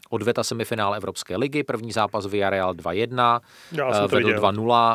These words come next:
Speaker 1: a tak dále a tak dále. Postup. Eh, lehce favorizovaný Villarreal jedna celá sedm, na Arsenal dvě patnáct.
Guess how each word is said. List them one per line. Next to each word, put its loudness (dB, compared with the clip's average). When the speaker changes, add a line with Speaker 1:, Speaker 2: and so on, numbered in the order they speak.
Speaker 1:
a -6
tak -4
dále 2
a -8
tak -4
dále. 2
Postup. -2
Eh, 0
lehce 2
favorizovaný 0
Villarreal 2
jedna -4
celá 0
sedm, -6
na -4
Arsenal -4
dvě -4
patnáct. -6